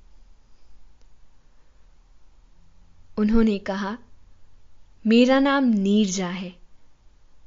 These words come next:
मेघना ने कहा, "मैंने आपको कहीं देखा है।"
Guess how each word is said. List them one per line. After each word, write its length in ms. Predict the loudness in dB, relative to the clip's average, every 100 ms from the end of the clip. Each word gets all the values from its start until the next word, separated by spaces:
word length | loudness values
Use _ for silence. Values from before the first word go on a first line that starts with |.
| -20 -20 -20 -20 -20 _ -20 -20 -20 -20 -20 -20 _ _ -20 -20 -20 -20 -20 -20 -20 -20 -20 -20 -20 -20 -18 -2
मेघना 440 | 2 2 0 -2 0
ने 140 | -2
कहा, 360 | -4 -12 -12 -14 -20 -20 -20 -20 -20 -20 -20 _ -20 -20 -20 -20 -6 0
"मैंने 320 | 2 4 4
आपको 300 | 2 2 -2
कहीं 300 | 0 -2 0
देखा 460 | 2 0 0 -6
है।" 300 | -6 -8 -12